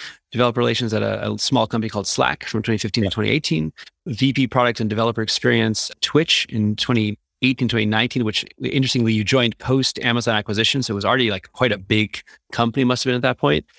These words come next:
Then you, I guess, co-founded, I guess, a company called Reshuffle, right? So we'll talk a little bit about what was Reshuffle, but that was acquired by Twitter. And then from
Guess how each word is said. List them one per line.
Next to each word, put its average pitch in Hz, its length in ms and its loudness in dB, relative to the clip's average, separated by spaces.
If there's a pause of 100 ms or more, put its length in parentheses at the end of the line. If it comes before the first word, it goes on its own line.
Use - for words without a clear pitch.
(260)
Then 160 200 4
you, 156 240 2
I 117 100 0
guess, 123 260 -2
co-founded, 110 680 0
I 95 80 -4
guess, 95 180 -6
a - 60 -14
company 98 260 -2
called 98 260 -2
Reshuffle, 107 480 -2
right? 98 220 -2
So 110 100 -6
we'll 107 80 0
talk 117 220 -2
a 110 60 -4
little 107 120 0
bit 104 120 -2
about 98 200 -2
what 127 160 4
was 120 140 0
Reshuffle, 139 480 0
but 113 140 -4
that 110 120 2
was 135 140 -4
acquired 120 460 0
by 104 140 -4
Twitter. 170 360 2 (320)
And 120 160 0
then 120 80 0
from 117 220 0